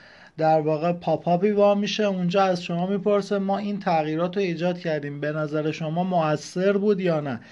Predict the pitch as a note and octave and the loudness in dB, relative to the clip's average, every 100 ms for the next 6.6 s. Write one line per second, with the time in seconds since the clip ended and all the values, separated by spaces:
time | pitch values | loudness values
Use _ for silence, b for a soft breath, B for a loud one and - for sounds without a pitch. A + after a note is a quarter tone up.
0 | B B _ A#3 B3+ - - A#3+ B3 A3+ | B B _ 0 0 -2 -2 2 2 2
1 | F#3+ E3 D#3 D#3+ E3 D#3+ D#3+ D#3+ D#3+ D3+ | 0 -2 -4 -4 -4 -4 -4 -2 -4 -2
2 | D#3+ F3+ F#3+ A3 G#3+ G#3 B B B - | 0 0 -2 0 2 0 B B B 2
3 | F3+ F#3+ G#3 - G3 F3+ E3+ F3 G3 G#3 | 4 6 4 2 -4 -2 -2 0 0 0
4 | - F3+ G3 F3+ - E3 D#3 - - E3 | -2 -2 -2 -2 -6 -4 -2 -4 -2 -2
5 | D#3 F3 F#3+ E3+ F3 E3+ D#3 D#3+ D3 D3 | 2 4 4 2 -4 -4 -6 -2 0 0
6 | D3 D3+ C#3+ D3+ D3 | 0 0 -2 -4 -4